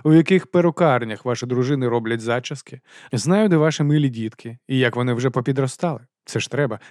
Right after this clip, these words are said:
як летить час. І де вони бавляться? Ви ж не забудете, про що ми домовлялися?» І він усміхнувся.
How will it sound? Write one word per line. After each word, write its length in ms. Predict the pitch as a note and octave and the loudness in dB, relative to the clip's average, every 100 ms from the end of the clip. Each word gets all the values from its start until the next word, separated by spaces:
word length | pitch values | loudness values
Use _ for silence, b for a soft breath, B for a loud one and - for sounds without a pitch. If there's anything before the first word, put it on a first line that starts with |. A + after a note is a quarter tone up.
| B | B
як 300 | C#3 G3 - | 0 0 -2
летить 320 | C#3+ B2+ - | -4 -4 -10
час. 400 | - G2+ - _ _ B B B B | -14 -16 -20 _ _ B B B B
І 140 | D3 | 0
де 240 | C#3 D#3+ G3 | 4 6 6
вони 240 | F#3 F3+ | 4 2
бавляться? 800 | D#3+ F3+ D#3 G#2+ G2+ - - C3+ _ - | 4 4 2 0 -8 -14 -20 -20 _ 0
Ви 160 | C#3 | 2
ж 120 | B2+ C#3 | 4 2
не 100 | C3 | 2
забудете, 480 | D3 G#3+ D3 A2 | 2 0 -2 -6
про 320 | G2+ A2+ A2 G#2+ | -6 -4 -2 -4
що 280 | - - | -6 -6
ми 100 | G#2 | -6
домовлялися?» 760 | G#2+ A#2 B2 C#3 G2 - - - _ _ _ _ _ _ B2+ | -4 -2 0 0 -2 -8 -20 -20 _ _ _ _ _ _ -4
І 100 | B2 | -2
він 300 | A#2+ G#2+ - | -2 -4 -8
усміхнувся. 680 | C3+ - B2 G#2 F#2 - | -8 -6 -6 -8 -16 -18